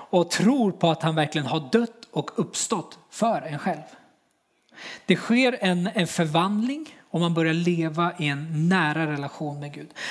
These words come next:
Man börjar hungra efter, efter Bibeln. Man börjar längta efter att spendera tid med Gud i, i bönen. Man, man bara vill sjunga lovsång och ha en innerlig tillbedjan.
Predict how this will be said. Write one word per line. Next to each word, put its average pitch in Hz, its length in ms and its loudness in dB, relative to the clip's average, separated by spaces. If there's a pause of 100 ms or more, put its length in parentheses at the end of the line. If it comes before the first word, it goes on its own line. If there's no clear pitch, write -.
(100)
Man 185 120 4
börjar 226 180 6
hungra 220 760 2 (320)
efter, 170 680 0
efter 175 240 -2
Bibeln. 170 460 -4 (380)
Man 214 120 0
börjar 226 180 0
längta 233 840 2
efter 214 400 0
att 185 80 -2
spendera 185 420 2
tid 196 480 2
med 160 180 0
Gud 165 400 2 (220)
i, 156 380 2
i 170 60 4
bönen. 139 540 2 (520)
Man, 214 340 2
man 220 160 2
bara 214 180 6 (300)
vill 208 360 4
sjunga 202 520 4
lovsång 175 720 2
och - 300 -4
ha 208 460 2
en 196 140 2
innerlig 170 360 2
tillbedjan. 151 680 -2